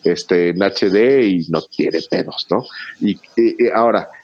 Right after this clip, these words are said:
nosotros ya hemos estado en estudio de grabación, por eso sabemos también cómo se necesitan ciertas cosas. No todo mundo tendría ese conocimiento, o sea, o sea, tenemos el cono-, o sea, grabamos tres discos antes de esto.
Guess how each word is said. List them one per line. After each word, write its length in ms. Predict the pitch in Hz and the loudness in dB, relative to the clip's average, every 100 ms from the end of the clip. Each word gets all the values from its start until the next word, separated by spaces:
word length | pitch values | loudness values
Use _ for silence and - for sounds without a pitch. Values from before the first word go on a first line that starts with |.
| _ _ - - - _ | _ _ -14 -14 -20 _
nosotros 520 | 139 135 127 156 165 | 0 0 2 2 2
ya 100 | 135 | 2
hemos 220 | 135 131 120 | 2 0 -2
estado 280 | - 101 | 0 0
en 80 | 101 | 2
estudio 320 | 92 - 95 92 | -2 -2 0 2
de 60 | 90 | 2
grabación, 400 | 85 85 - 95 - _ _ _ - - - - - - | 0 0 -2 -4 -10 _ _ _ -20 -20 -20 -20 -20 -6
por 180 | - 110 | 0 2
eso 260 | 107 - 110 | 2 0 0
sabemos 540 | - 104 101 104 104 | 0 0 2 0 0
también 420 | - 90 92 90 - _ _ | -2 0 0 -2 -6 _ _
cómo 300 | - 104 101 | -2 0 0
se 120 | - | -2
necesitan 560 | 90 82 - - 85 87 | -2 -4 -6 -6 -2 -2
ciertas 400 | - 87 85 80 | 0 -2 -2 -4
cosas. 460 | - 104 - 73 - _ _ _ _ - | -2 -2 -4 -12 -18 _ _ _ _ -8
No 320 | 90 92 98 95 - | -2 0 0 -2 -4
todo 300 | - 95 95 | 0 2 0
mundo 500 | 95 92 92 92 95 98 | 0 -2 -2 0 -2 0
tendría 920 | 87 85 90 90 87 87 82 73 67 - - - _ | -2 0 0 2 2 0 0 -2 -4 -8 -20 -20 _
ese 260 | - 90 87 | -2 -2 -2
conocimiento, 640 | 104 92 - 95 113 98 | -2 -2 -2 -2 0 0
o 40 | |
sea, 140 | 78 85 | -2 -2
o 40 | |
sea, 140 | 78 92 | -2 -2
tenemos 400 | - 90 107 110 | -2 -2 -2 -2
el 80 | 92 | -4
cono-, 160 | - 90 | -4 -4
o 540 | 87 - - - 95 | -6 -14 -10 0 0
sea, 160 | 82 90 | 0 -2
grabamos 540 | 85 90 87 113 139 | 0 0 0 0 0
tres 240 | - 101 95 | 0 -2 0
discos 400 | 101 - 87 - | -4 -2 -4 -2
antes 320 | 85 82 76 | -2 -4 0
de 80 | 98 | 0
esto. 280 | 120 - | -2 -8